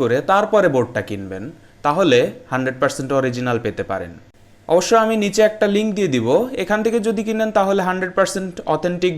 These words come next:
বোর্ডটা পাবেন, এটা আমি গ্যারান্টি দিয়ে দিতে পারি। আচ্ছা, এসব দেনা পাওনার হিসাব বাদ, ফার্স্টেই দেখেন একটা সতর্কতা সংকেত দেওয়া আছে যে স্ট্যাটিক সেনসিটিভ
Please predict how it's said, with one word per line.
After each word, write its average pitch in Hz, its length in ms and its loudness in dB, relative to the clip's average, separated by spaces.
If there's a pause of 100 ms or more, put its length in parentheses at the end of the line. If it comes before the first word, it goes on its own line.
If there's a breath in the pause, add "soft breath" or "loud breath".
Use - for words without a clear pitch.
(100)
বোর্ডটা 156 340 4
পাবেন, 160 260 2 (200)
এটা 147 180 0
আমি 139 160 0
গ্যারান্টি 120 400 2
দিয়ে 110 180 0
দিতে 101 220 -6
পারি। 104 200 -2 (840 soft breath)
আচ্ছা, 135 180 -4 (100)
এসব 131 160 -2 (100)
দেনা 131 200 2
পাওনার 131 300 2
হিসাব 123 180 0 (100)
বাদ, 123 180 4 (200)
ফার্স্টেই 190 400 2
দেখেন 151 260 0 (320)
একটা 120 220 -4
সতর্কতা 143 500 -2
সংকেত 143 320 -4
দেওয়া 139 240 4
আছে 120 220 -4 (220)
যে 120 140 0 (960 loud breath)
স্ট্যাটিক 175 320 0 (100)
সেনসিটিভ 143 380 -4